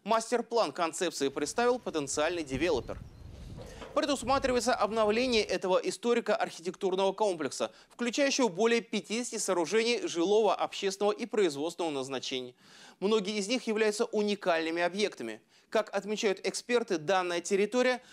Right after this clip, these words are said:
благоприятна для развития жилой инфраструктуры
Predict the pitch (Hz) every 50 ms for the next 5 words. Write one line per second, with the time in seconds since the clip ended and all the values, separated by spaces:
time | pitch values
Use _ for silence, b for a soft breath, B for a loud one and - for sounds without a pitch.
0 | B B - 226 311 330 254 220 233 220 220 247 262 247 240 226 196 185 190 180
1 | 185 180 190 233 226 - 233 214 190 170 151 170 165 180 190 202 214 202 180 185
2 | 165 - - 170 165 156 - 226 240 240 233